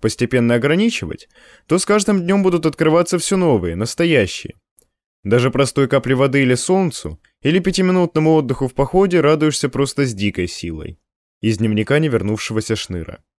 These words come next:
В пять утра Улф встал проводить Яру. Он поднялся наверх, затем снова спустился и, срезая путь, пошёл галереей. Шаги далеко разносились по длинным пустынным коридорам Шныра.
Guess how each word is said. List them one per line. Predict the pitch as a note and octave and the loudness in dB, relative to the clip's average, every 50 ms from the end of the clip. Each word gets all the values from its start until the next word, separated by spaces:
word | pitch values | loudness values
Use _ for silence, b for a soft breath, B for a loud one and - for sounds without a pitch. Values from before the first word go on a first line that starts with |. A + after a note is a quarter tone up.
| _ _ _ _ _ _ _ _ _ _ _ _ _ _ _ _ _ _ _ _ _ _ _ _ _ _ _ _ _ _ | _ _ _ _ _ _ _ _ _ _ _ _ _ _ _ _ _ _ _ _ _ _ _ _ _ _ _ _ _ _
В | - - | -8 0
пять | - F#3 A3 G#3+ | 2 2 2 2
утра | F#3 D#3+ - E3 F3+ F#3 F3+ | 0 0 2 4 4 6 6
Улф | D#3 E3 G3 F#3 E3 | 6 6 4 2 0
встал | - - - E3+ F#3 F3+ | -4 0 2 2 2 4
проводить | - C#3+ C3 C3+ C#3 C3+ D3+ C3+ - A#2 | 2 2 2 2 2 2 0 -2 0 0
Яру. | A#2+ A#2 G#2+ F2 - - - - _ _ _ b b b b b b b b b b _ - | 2 2 2 2 -2 -8 -14 -18 _ _ _ b b b b b b b b b b _ -2
Он | G3 A3 A3 | 0 0 2
поднялся | - G3+ F3 F3 F#3 F3+ D#3+ - E3 | 4 2 4 4 4 4 4 2 2
наверх, | D3 D3 D3 D#3 F#3 G3+ F#3 - - | 2 2 4 4 4 2 2 -2 -6
затем | - A2 A2+ C3 - E3+ D#3 | -4 0 0 2 2 2 0
снова | C#3 - - E3 D3+ C3 | 0 0 2 2 2 2
спустился | - - A#2 A#2 - - - G3 A3 G#3 - - G3 F3+ D#3+ - - _ - | 0 -2 -4 -4 -2 -2 0 0 0 0 0 0 0 -2 -2 -4 -6 _ -4
и, | F#3+ G#3+ | -2 -2
срезая | - F#3+ E3+ E3+ D#3+ E3 D#3 C#3+ | 0 2 2 4 4 4 4 4
путь, | - - G3+ G#3 - | 2 2 -2 -2 0
пошёл | - B2+ - - D3 D3 D3+ | -2 -2 -2 0 0 0 2
галереей. | C#3 C#3+ C3+ C3 B2 A2+ G2+ F#2 E2 D2+ D#2+ E2 _ _ _ _ _ _ _ b b b b b _ _ _ _ | 2 2 2 4 2 2 2 0 -2 -6 -8 -14 _ _ _ _ _ _ _ b b b b b _ _ _ _
Шаги | - - - B2+ C#3+ D#3+ G#3 G3+ | -8 -2 0 0 2 2 2 2
далеко | G3 F#3 F3+ F3 F#3+ F#3 | 2 2 2 2 2 2
разносились | F3+ F3+ D#3 E3+ E3 - - F#3 F3+ F3 D#3+ - | 2 4 2 2 0 0 0 0 0 0 -2 0
по | - C#3 | -2 -2
длинным | B2 C3+ D3+ D#3+ D#3+ D3+ D3 C3 | 0 2 2 2 2 0 0 -2
пустынным | C3+ B2+ - - D3 D3 C#3+ C#3 C3 | -4 -6 -2 0 0 0 0 0 0
коридорам | A#2+ C#3 C3+ C3+ C3+ D3 C#3+ C#3+ C3+ | 2 2 2 2 2 2 2 2 0
Шныра. | B2 - - - C#3+ C3 G#2+ - - - - | -2 -4 -2 -2 0 0 0 -2 -4 -10 -16